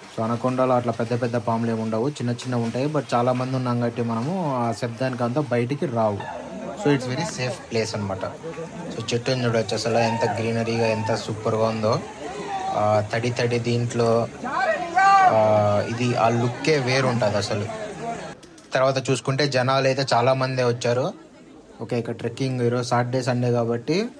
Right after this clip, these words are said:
ఆ, ఎక్కువ మంది వస్తారు. చూడొచ్చు almost ఒక హండ్రెడ్ to హండ్రెడ్ మెంబర్స్ పైన ఉన్నారు. ఓకే, ఇప్పుడు మేము ఎలా గ్రూప్తో పోయామో అలా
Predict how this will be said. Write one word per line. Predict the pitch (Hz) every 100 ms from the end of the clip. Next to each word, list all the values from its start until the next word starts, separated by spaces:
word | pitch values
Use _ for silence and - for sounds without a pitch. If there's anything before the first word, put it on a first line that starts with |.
| - - - -
ఆ, | 123 117
ఎక్కువ | 117 117 139
మంది | 131 127
వస్తారు. | 120 113 117 147 196 - -
చూడొచ్చు | 127 123 120 117
almost | 117 120 131 127 127
ఒక | 120 120 - - -
హండ్రెడ్ | 127 127 131 127 135
to | 127 127 127 123 123 120 120
హండ్రెడ్ | 127 131 123 123
మెంబర్స్ | 131 147 -
పైన | 131 135
ఉన్నారు. | 135 117 113 143 - - - - - - - -
ఓకే, | 104 123
ఇప్పుడు | 113 120
మేము | 123 127
ఎలా | 131 139
గ్రూప్తో | 131 135 135 - 135
పోయామో | 131 127 131 185
అలా | 175 143